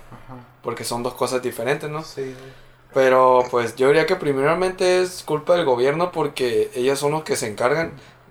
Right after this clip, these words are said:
Speaker 2: Por ejemplo, se hace algo y ellos son los que se encargan de estarle dando
Speaker 1: Del
Speaker 2: mantenimiento.
Speaker 1: mantenimiento, sí, sí.
Speaker 2: Y, pues, sí, sería que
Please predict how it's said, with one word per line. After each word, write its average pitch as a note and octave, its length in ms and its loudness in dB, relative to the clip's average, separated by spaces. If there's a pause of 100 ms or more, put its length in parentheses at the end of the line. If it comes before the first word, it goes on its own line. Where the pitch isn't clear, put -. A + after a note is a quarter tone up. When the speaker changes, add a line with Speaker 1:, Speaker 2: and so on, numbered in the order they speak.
(180)
Speaker 2:
Por C3 120 0
ejemplo, C3+ 260 0
se C3 100 2
hace C#3 180 4
algo F#3 460 6
y C#3 100 -2
ellos D3 140 4
son D3+ 100 -4
los D3 100 -6
que D3+ 80 -4
se C3+ 80 -2
encargan C3 420 0
de B2+ 140 2
estarle B2 340 -2
dando C#3 240 2
Speaker 1:
Del C3 160 4
Speaker 2:
mantenimiento. B2 480 -2
Speaker 1:
mantenimiento, A#2+ 280 -10 (200)
sí, A2+ 60 -20
sí. A2+ 120 -18 (560)
Speaker 2:
Y, B2+ 540 2 (120)
pues, B2 260 2
sí, B2 240 -4
sería C#3+ 340 0
que C3+ 420 2